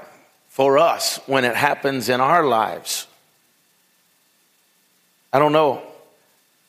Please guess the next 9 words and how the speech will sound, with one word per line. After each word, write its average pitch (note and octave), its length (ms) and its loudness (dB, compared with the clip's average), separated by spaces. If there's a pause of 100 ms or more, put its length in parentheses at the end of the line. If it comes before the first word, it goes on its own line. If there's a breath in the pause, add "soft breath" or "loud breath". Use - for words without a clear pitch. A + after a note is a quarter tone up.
(640)
I C3 80 2
want D#3 220 2
to C#3+ 40 0
have C3 540 0
the C3+ 100 0
testimony C3+ 680 0
of A2+ 140 0
Job. A2 440 -2 (3000)
Amen? C#3 400 -4